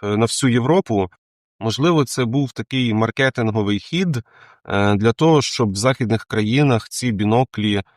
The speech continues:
е, більше купляли. Тому, швидше за все, що це є така маловідома, рідкісна серія або партія біноклів, які йшли на експорт,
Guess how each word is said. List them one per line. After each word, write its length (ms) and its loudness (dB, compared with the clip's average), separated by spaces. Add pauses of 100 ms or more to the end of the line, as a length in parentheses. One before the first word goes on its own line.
(260)
е, 260 -4
більше 680 -2 (240)
купляли. 560 0 (840)
Тому, 280 2
швидше 340 -2
за 80 0
все, 320 0
що 600 -2
це 240 -4
є 160 -2
така 420 0
маловідома, 1000 2
рідкісна 1000 -4 (160)
серія 720 -2
або 220 -4
партія 460 0
біноклів, 600 0 (260)
які 280 -2
йшли 520 -2
на 200 0
експорт, 640 -2